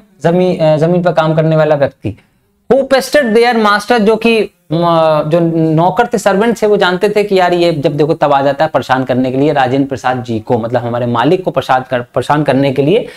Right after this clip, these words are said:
pestered का मतलब होता है परेशान करना, ठीक है, कि मिनमिनाना किसी के सामने। Pestered their master to help the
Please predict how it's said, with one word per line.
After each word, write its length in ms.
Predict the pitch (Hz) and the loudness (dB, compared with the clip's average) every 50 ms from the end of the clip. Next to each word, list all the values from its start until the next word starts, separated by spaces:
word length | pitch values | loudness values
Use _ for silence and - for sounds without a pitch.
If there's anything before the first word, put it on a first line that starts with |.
| - - - _ _ | -20 -20 -20 _ _
pestered 420 | - 214 208 - - 240 254 247 240 | -2 -2 -2 0 0 0 2 2 2
का 100 | - 220 | 0 0
मतलब 280 | 208 202 190 202 185 | 0 0 0 2 2
होता 160 | 185 190 220 | 2 0 0
है 80 | 233 233 | 0 0
परेशान 380 | 202 185 170 - 175 170 165 156 | 0 -2 0 0 0 -2 0 0
करना, 320 | 156 127 117 110 95 90 - _ _ _ _ _ _ _ _ _ _ _ _ _ | 0 -2 -2 -2 -4 -6 -10 _ _ _ _ _ _ _ _ _ _ _ _ _
ठीक 160 | 185 202 202 | -2 -2 0
है, 80 | 202 147 | -2 -4
कि 320 | - - _ - 156 147 | -4 -10 _ -14 -12 -8
मिनमिनाना 640 | 135 131 143 147 147 143 143 139 143 143 143 147 143 | -2 0 0 2 2 2 2 2 2 2 2 0 0
किसी 220 | 135 143 127 135 | -2 0 -2 0
के 60 | 123 120 | -2 0
सामने। 380 | 120 131 117 - 113 104 98 - - _ _ _ _ 196 | 0 0 0 0 0 -2 -2 -6 -10 _ _ _ _ -2
Pestered 320 | 202 196 - 226 220 196 | -2 0 0 0 2 2
their 180 | 214 214 208 196 | 2 2 2 2
master 320 | 190 190 190 - 214 202 | 0 0 0 0 0 0
to 140 | 208 196 - | 0 0 0
help 160 | - 196 208 190 185 | 0 0 0 0 0
the 100 | 208 | -2